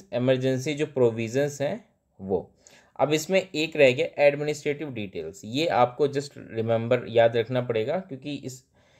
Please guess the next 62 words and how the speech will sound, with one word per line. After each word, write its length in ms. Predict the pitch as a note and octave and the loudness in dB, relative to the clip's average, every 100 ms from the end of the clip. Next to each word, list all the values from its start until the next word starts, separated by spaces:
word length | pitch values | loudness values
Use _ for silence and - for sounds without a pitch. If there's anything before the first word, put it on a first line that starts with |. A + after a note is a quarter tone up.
| _ | _
इसको 280 | B2+ B2 D#3 | -10 -2 2
इस 300 | D3 - - - G2 | 2 0 -12 -14 -4
में 140 | B2 | 0
एडजस्ट 340 | B2 A#2+ B2+ - | 0 0 -4 -4
करना 180 | C3 | -2
मुश्किल 400 | C3 A2+ - G2+ | 0 -2 -4 -8
था। 200 | F#2 E2+ | -8 -12
तो 160 | F#2 B2 | -12 -10
आप 300 | - C3 C#3+ | 0 2 2
सिर्फ 280 | - E3+ G#2 | 0 -14 -10
इतना 240 | B2+ D3 | -6 0
याद 220 | D3 D3 | 2 2
कर 120 | C#3+ C3+ | 0 -4
लीजिए 220 | C#3 D#3+ | 0 2
और 120 | D#3+ | 2
एक 140 | D3 | 0
चीज़ 120 | C#3+ D3 | -4 -4
बस 100 | C#3+ | -2
दिमाग 260 | C#3+ C3 | 0 0
में 100 | C#3 | 0
बिठा 140 | B2+ A#2 | 0 0
लीजिए 200 | B2 C#3 | 0 -8
कि 100 | D3+ | -10
जो 160 | - - | -6 4
एडमिनिस्ट्रेटिव 600 | A#2+ A#2+ C3 B2+ C3+ C#3+ | 4 4 -4 -4 -10 -4
प्रोविजंस 520 | C3+ A#2 A#2+ C#3 A#2+ | -2 -2 -4 -4 -4
है 60 | |
ना 260 | B2 C#3 B2+ _ _ _ - | -4 -6 -10 _ _ _ -4
वो 200 | A#2+ B2+ | 2 4
भी 140 | C3+ | 2
यहीं 260 | C#3+ A#2 G#2+ | -2 -2 -4
से 120 | G#2 | -4
लिए 200 | F#2+ F#2+ | -4 -4
गए 80 | G#2 | -4
हैं। 80 | A#2 | -4
ये 280 | B2+ - | -4 -6
कोई 140 | B2 C#3 | -4 0
मुश्किल 400 | C3+ B2+ D#3 C#3 | 0 -2 -4 -4
नहीं 100 | C#3+ | -4
है, 60 | |
एक 320 | D#3 C3 B2+ C#3 | -2 -2 -2 -2
तो 60 | |
हम 140 | C#3+ C3+ | 0 2
याद 280 | A#2+ B2+ B2+ | 2 2 -2
कर 100 | B2 | -4
ही 60 | |
सकते 320 | A#2+ F#2+ - | -2 -6 -6
हैं, 80 | F#2+ | -8
ठीक 120 | A2 | -6
है। 100 | F#3 | -6
बाकी 380 | A2+ G#2+ G#2+ - | 0 2 2 2
हम 140 | D3+ C#3+ | -2 0
लिंक 260 | C3 C#3 | -2 -2
से 120 | C#3+ | 0
याद 200 | D3 C3+ C3+ | 2 2 -2
कर 80 | B2+ | -4
लेंगे 340 | B2+ C#3 F#3+ - _ _ _ _ - | -2 -2 -6 -8 _ _ _ _ -4
जो 80 | A2+ | 2
हमारा 180 | A#2+ | 4
ट्रिक 300 | A#2 - C#3 | 2 -2 -4
है 120 | C#3 A#2 | -2 -2
उससे, 320 | - D3+ | -4 -8